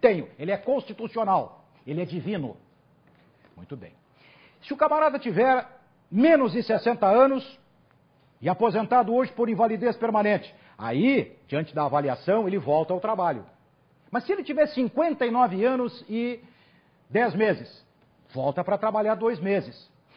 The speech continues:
E devolve o dinheiro do tempo em que ficou aposentado por invalidez permanente sem ser inválido? Não, não devolve. E se o camarada tiver mais de sessenta anos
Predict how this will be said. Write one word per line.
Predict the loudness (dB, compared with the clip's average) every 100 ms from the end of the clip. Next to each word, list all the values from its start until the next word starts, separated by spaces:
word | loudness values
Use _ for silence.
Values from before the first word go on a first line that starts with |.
| -10
E | -6
devolve | -2 2 2 8 8 8 0
o |
dinheiro | -4 -2 2 4
do | 4 0
tempo | 0 0 0 -2
em | -6
que | -4
ficou | -2 2
aposentado | 4 2 0 0 2 2
por | 2 -2
invalidez | 2 0 2 2 2
permanente | 2 0 0 0 -2 -2
sem | 0 0
ser | 0 0
inválido? | 2 4 4 2 -10 -8
Não, | -2 0
não | 0 -2
devolve. | 0 2 2 -2 -16 _ -20 -10
E | -4
se | -4
o | 2
camarada | 4 6 4 2
tiver | 0 0 2
mais | 2 0 0
de | -4
sessenta | -4 -4 -4 0 2
anos | 4 4 0 -14